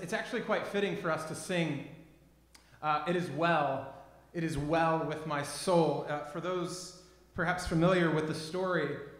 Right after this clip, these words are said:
of that psalm, Horatio Spafford was, uh, an elder in his church, a lawyer, an attorney from the United States. He lost his family in a tragic, uh,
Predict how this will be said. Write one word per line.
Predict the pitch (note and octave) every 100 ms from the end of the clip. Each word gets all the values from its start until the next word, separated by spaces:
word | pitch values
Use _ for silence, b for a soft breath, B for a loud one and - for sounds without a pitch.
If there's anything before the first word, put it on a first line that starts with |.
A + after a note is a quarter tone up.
| - -
of | D3+
that | D#3+ C#3+ -
psalm, | - D3+ D3+
Horatio | D#3 E3+ E3 E3
Spafford | C3+ - E3 F3 - D3+ C#3+
was, | C#3+ B2 - -
uh, | C3+ B2+ C3
an |
elder | D3+ F#3+ D#3+
in | C#3
his | C3
church, | - F3 F3 D3+ - -
a |
lawyer, | C#3 D#3 E3+ D#3
an | C3+
attorney | C3+ E3+ D#3 C#3+
from | D3+ C3+
the | C#3
United | C#3+ C#3
States. | - - D#3 D#3 - - B B B - -
He |
lost | D#3+ D#3+ E3
his | D#3
family | - E3 D#3+ D#3
in | C#3
a | -
tragic, | D#3 D#3 D#3 D#3 - - B B -
uh, | C#3 C3